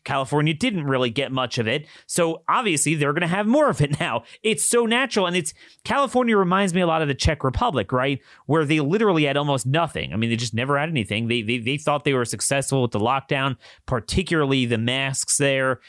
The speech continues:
They really touted that. And then they had, like, the sharpest trajectory of anyone. And again, part of that is because you did such a good job, which of course they didn't. It was just natural.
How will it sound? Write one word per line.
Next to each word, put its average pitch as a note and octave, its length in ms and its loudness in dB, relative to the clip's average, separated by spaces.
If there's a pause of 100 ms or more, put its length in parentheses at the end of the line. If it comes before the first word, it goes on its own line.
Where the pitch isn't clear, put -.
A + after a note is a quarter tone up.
(140)
They B2+ 100 0
really C3+ 260 2
touted B2+ 460 -4
that. E3+ 400 -2 (360)
And D3 160 0
then G3+ 120 -2
they F#3 100 0
had, D3+ 240 -2
like, D3+ 220 -2
the C#3 80 -2
sharpest D#3 500 -2
trajectory D3 580 -2
of C3 80 0
anyone. D#3 540 0 (400)
And A3+ 120 -2
again, C4+ 220 0
part C4+ 280 0
of A#3+ 80 0
that F3+ 160 2
is E3 100 0
because E3+ 380 0
you F3 120 2
did D#3+ 280 0
such - 260 0
a F3+ 60 2
good D3 240 0
job, C#3 480 2 (240)
which G#2 160 -2
of A2+ 100 0
course B2+ 240 0
they F2 120 -4
didn't. A#2+ 340 0
It A#2 80 0
was A2+ 120 0
just A2 200 -4
natural. C#3+ 580 -2